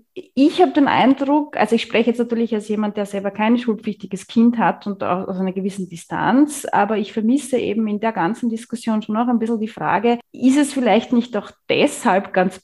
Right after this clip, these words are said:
prinzipiell für Kinder, Jugendliche, junge Erwachsene belastend, weil es halt eine globale Pandemie ist, weil das auch ein sehr diffuses und langanhaltendes Bedrohungsszenario ist, mit dem man konfrontiert ist,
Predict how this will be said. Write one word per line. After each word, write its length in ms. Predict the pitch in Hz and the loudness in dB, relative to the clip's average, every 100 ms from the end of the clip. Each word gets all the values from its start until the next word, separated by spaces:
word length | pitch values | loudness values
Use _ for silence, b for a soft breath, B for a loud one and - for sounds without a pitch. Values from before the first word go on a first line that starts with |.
| - | -4
prinzipiell 1000 | 190 240 440 - 190 - - 156 220 - | 4 6 6 0 -6 -2 -2 0 -2 -4
für 300 | - 208 202 | -6 -4 -4
Kinder, 360 | 202 208 214 | 0 2 4
Jugendliche, 580 | 226 214 202 202 202 196 | 4 2 0 -2 -4 -6
junge 260 | 208 208 208 | -4 -2 -2
Erwachsene 560 | 185 156 180 - 202 | 0 0 -2 -4 -6
belastend, 760 | 196 185 156 160 - - 240 240 - - | -4 -4 -2 -2 -2 2 2 2 -4 -6
weil 380 | 185 175 254 - | 0 4 4 2
es 240 | 175 170 | -2 -2
halt 240 | 165 160 170 | -4 -2 -2
eine 180 | 180 165 | -4 -4
globale 480 | 165 160 - - | -6 -4 -2 -2
Pandemie 720 | - - 151 156 156 151 - 170 | -6 -4 0 2 2 0 -2 0
ist, 300 | 262 - - | 0 -2 -10
weil 360 | 185 170 175 233 | -2 2 2 2
das 240 | 240 - | 0 0
auch 240 | - 196 | 0 0
ein 160 | - 185 | -2 -6
sehr 220 | 185 180 | -4 -4
diffuses 840 | 180 196 - 240 285 240 202 208 - | -4 -8 -4 0 2 2 0 -4 -6
und 240 | 202 190 | -4 -2
langanhaltendes 1080 | 190 175 240 233 185 190 180 175 185 175 170 | 0 2 2 2 0 0 -2 -4 -4 -4 -6
Bedrohungsszenario 1300 | - 165 175 233 180 170 - - 165 139 - 156 151 | -6 -2 2 2 2 -2 -6 -4 -2 -2 -4 -4 -4
ist, 300 | 170 175 - | -4 -6 -6
mit 160 | 165 | -4
dem 120 | 170 | -2
man 160 | 160 156 | 0 -2
konfrontiert 640 | 165 156 - 156 147 151 147 | -4 -6 -6 -8 -6 -6 0
ist, 240 | 208 - | 0 0